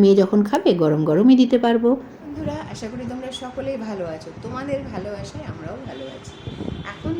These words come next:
Speaker 2: যা অবস্থা, কখন রুমেল, রুমাল, কখন যে কি আসবে বোঝা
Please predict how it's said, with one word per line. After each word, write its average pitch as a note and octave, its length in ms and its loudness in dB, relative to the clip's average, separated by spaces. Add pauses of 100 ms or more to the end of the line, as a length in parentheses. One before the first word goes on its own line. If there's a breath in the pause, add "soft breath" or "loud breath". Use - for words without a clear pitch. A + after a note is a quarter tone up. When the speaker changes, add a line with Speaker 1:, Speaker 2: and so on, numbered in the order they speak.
Speaker 2:
যা E4+ 80 -6 (160)
অবস্থা, A3+ 480 -6 (280)
কখন F#3+ 280 -10 (640)
রুমেল, A#3 440 -4 (960)
রুমাল, A3 540 -4 (840)
কখন A#3+ 280 -10 (100)
যে D#4 140 -8
কি F#4 100 -4 (180)
আসবে G#3 280 -8 (140)
বোঝা F#3+ 260 -6